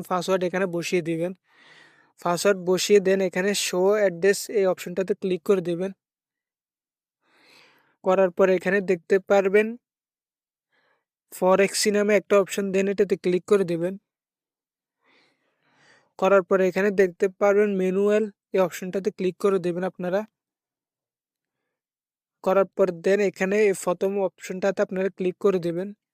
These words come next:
এখানে আপনারা লিখবেন একশো বিরানব্বই ডট একশো আটষট্টি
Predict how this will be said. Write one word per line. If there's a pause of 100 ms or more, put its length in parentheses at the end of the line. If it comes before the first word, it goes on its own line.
(2250)
এখানে
আপনারা (240)
লিখবেন (840)
একশো (160)
বিরানব্বই (1000)
ডট (320)
একশো (180)
আটষট্টি